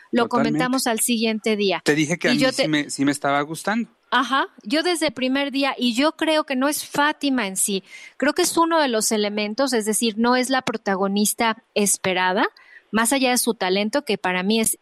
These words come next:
Speaker 1: innegable, y más allá de sus cualidades físicas y, y, y profesionales, para mí son innegables. Creo que es un conjunto de elementos los que provoca que una telenovela no sea exitosa.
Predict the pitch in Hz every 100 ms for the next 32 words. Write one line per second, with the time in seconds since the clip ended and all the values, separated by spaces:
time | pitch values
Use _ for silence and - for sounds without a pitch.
0 | _ _ _ 220 196 180 170 180 233 330
1 | 214 202 202 226 214 208 214 - 185 180
2 | 190 202 196 220 - 226 196 180 175 175
3 | - 185 175 170 165 _ 175 - 170 180
4 | - 185 226 - - 180 196 196 220 -
5 | 202 185 180 175 151 139 - - - -
6 | 269 311 - 311 277 285 269 - 277 277
7 | 269 285 247 214 208 214 214 214 254 233
8 | 190 - 185 190 190 214 208 240 202 202
9 | 214 214 196 180 170 180 185 190 185 -
10 | 208 - 240 - 277 -